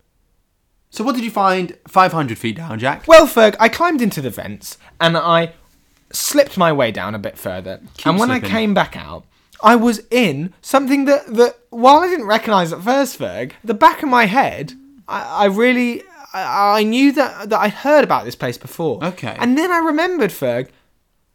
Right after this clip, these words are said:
Speaker 2: I was in the labyrinth.
Speaker 1: Oh, the labyrinth that's under Sharkman Studios.
Speaker 2: Well, it must go on forever, Ferg, because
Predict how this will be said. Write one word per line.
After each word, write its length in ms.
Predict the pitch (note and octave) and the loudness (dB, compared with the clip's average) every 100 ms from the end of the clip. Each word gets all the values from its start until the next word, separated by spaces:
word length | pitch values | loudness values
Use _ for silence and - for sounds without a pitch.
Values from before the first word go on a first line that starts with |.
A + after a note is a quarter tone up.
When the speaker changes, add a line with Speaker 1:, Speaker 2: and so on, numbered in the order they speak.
| _ _ | _ _
Speaker 2:
I 180 | B3 D4+ | 2 2
was 240 | C#4+ B3 | 2 2
in 140 | F#3+ E3+ | 2 0
the 80 | F#3+ | 0
labyrinth. 720 | B3 D#4+ F#3+ C3 G2+ - _ _ _ _ _ _ _ _ _ _ _ | 2 -2 -2 -4 -4 -14 _ _ _ _ _ _ _ _ _ _ _
Speaker 1:
Oh, 100 | G#3+ | 0
the 100 | F#3 | 2
labyrinth 640 | F#3 F#3 D#3+ E3+ C3 - _ | 4 4 2 -4 -6 -16 _
that's 180 | D#3+ D#3 | -2 2
under 200 | F3 D3+ | 2 2
Sharkman 340 | E3+ D#3+ C3+ | 2 2 0
Studios. 400 | A#2 A3 C4 D#3 | -2 -4 -4 -2
Speaker 2:
Well, 560 | D3+ G#3+ F#4 C4 B2 - _ _ _ _ _ _ _ _ _ _ | 4 4 4 2 0 -8 _ _ _ _ _ _ _ _ _ _
it 120 | G#3+ | 4
must 300 | G#3 A#3+ - | 8 6 4
go 180 | G3 E3+ | 4 6
on 120 | D#3+ E3 | 4 0
forever, 440 | C3+ D3 D4+ G#4 | 0 2 2 0
Ferg, 440 | - E3 A#2+ B2 | 0 0 2 -2
because 320 | C3+ D#3+ F#3 | -4 0 0